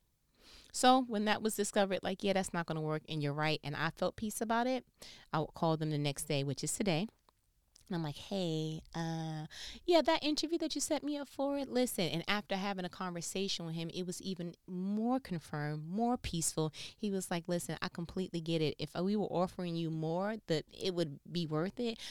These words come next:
but I wouldn't want you, you know, I wouldn't tell any candidate of mine to go ahead and A, B, and C." So it was amazing.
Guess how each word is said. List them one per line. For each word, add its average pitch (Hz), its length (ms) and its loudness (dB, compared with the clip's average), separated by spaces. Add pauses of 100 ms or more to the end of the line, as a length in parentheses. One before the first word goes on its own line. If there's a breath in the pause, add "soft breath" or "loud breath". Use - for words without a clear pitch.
(100)
but 143 140 0 (140)
I 214 180 10
wouldn't 156 340 4
want 135 260 0
you, 135 100 2
you 131 160 2
know, 143 240 0 (120)
I 170 100 12
wouldn't 170 240 2
tell 151 180 2
any 151 140 2
candidate 139 420 2
of 131 120 -4
mine 135 420 0 (160 loud breath)
to 160 100 -2
go 147 160 4
ahead 151 200 4
and 147 120 2
A, 147 160 2
B, 147 140 -2
and 139 100 0
C." 147 160 -2
So - 200 -2
it 247 60 2
was 226 160 2
amazing. 156 600 2